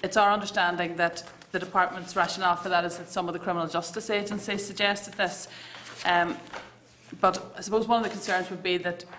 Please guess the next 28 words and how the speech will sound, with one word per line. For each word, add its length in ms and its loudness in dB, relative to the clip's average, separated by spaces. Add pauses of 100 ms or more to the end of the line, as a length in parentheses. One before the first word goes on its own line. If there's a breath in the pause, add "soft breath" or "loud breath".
(160)
we 240 2
don't 340 -2
think 200 -2
that 200 -6
young 180 -2
people, 300 -2
because 380 0
the 80 -6
consultation 640 -2
didn't 260 0
envisage 840 -2 (540 loud breath)
extending 600 2
vopos 340 2
to 140 -2
under 180 0
eighteens, 520 0 (320 loud breath)
we 140 6
don't, 180 0 (520)
we 100 0
don't 140 0
think 140 0
that 120 -4
young 140 0
people 260 -2
have 160 -6
been 80 -2
adequately 440 0
considered 600 2